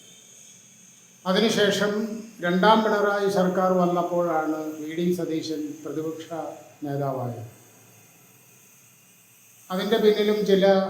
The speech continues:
പരാതികളും പരിഭവങ്ങളും ഒക്കെ ഉയർന്നിരുന്നതാണ്. എന്നാൽ ഒരു കാര്യം ശ്രദ്ധിക്കേണ്ടത്, രമേശ് ചെന്നിത്തല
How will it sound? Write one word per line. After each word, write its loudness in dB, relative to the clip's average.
പരാതികളും 2
പരിഭവങ്ങളും 0
ഒക്കെ -2
ഉയർന്നിരുന്നതാണ്. -2
എന്നാൽ 2
ഒരു 8
കാര്യം 6
ശ്രദ്ധിക്കേണ്ടത്, 2
രമേശ് 0
ചെന്നിത്തല 2